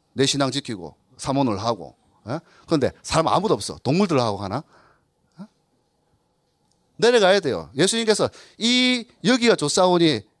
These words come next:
초막 셋을 지읍시다. 하나는 예수님을 위해서, 하나는, 어? 모세를 위해서, 엘리야를 위해서." 이렇게 이야기했지만은 가자, 이래. 내려가자. 왜? 우리의 삶의 존재, 우리의 구원받은 존재, 그 이유가 뭡니까?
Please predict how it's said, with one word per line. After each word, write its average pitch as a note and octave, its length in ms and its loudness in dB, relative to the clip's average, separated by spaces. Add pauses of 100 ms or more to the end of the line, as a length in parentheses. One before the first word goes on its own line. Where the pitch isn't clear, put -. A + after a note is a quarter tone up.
(400)
초막 G3+ 300 2
셋을 D3 260 -2
지읍시다. B2 800 0 (100)
하나는 C3 600 -4
예수님을 G2+ 400 -4
위해서, F#2 300 -6
하나는, G#2+ 420 -4 (500)
어? C#3+ 160 -14 (220)
모세를 G2+ 420 -2
위해서, F#2+ 480 -8 (260)
엘리야를 A2 380 -2
위해서." F2+ 360 -10 (280)
이렇게 D#3 260 -2
이야기했지만은 A#2 580 -2 (200)
가자, D#3 220 -4
이래. D#2+ 120 -14 (120)
내려가자. F2 380 -12 (240)
왜? G#2+ 260 0 (720)
우리의 F#3+ 300 2
삶의 D#3+ 420 0
존재, D3+ 300 0
우리의 C#3 240 2
구원받은 D3 500 0
존재, A2 240 -8 (560)
그 C3 100 2
이유가 D3+ 300 2
뭡니까? B2+ 380 -4